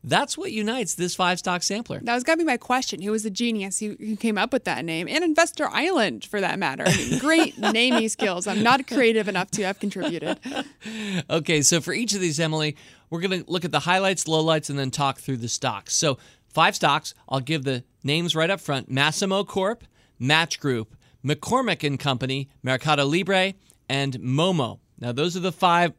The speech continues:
Speaker 1: mm-mm good stocks. We'll see whether or not they were mm-mm good. Let's talk first about the best one,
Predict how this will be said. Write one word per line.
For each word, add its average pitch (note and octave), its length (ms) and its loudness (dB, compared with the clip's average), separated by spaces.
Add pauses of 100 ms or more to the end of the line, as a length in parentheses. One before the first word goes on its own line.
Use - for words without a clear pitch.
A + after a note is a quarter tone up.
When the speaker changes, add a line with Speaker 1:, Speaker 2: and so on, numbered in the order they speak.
(100)
Speaker 1:
mm-mm A#3 840 -4
good F3+ 220 2
stocks. F#3+ 360 0
We'll F#3 100 -2
see F3+ 260 -4
whether D3+ 240 -2
or D3+ 40 0
not D#3 280 0
they C#3 160 -2
were C3+ 200 -2
mm-mm C3+ 440 -4
good. C#3+ 320 0 (480)
Let's D3+ 160 -4
talk F#3+ 240 2
first A3 340 -2
about E3 340 0
the C3 120 -2
best C#3+ 400 0
one, D4 360 -6